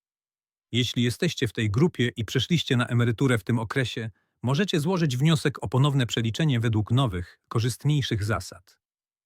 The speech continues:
To może oznaczać podwyżkę nawet kilkaset złotych miesięcznie z wyrównaniem wstecz. Ale uwaga,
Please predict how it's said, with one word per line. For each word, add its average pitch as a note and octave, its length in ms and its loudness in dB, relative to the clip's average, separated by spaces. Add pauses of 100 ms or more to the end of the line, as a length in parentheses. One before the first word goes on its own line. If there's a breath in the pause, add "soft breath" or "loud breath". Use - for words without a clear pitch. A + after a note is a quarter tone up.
(440)
To C#3+ 80 2
może E3+ 240 0
oznaczać C#3 420 0
podwyżkę B2 500 0
nawet A#2+ 280 0
kilkaset B2+ 540 -2
złotych B2 340 -2
miesięcznie A#2+ 520 0
z G#2 60 -4
wyrównaniem A2+ 580 0
wstecz. - 540 -12 (880)
Ale B2 200 0
uwaga, A#2 540 0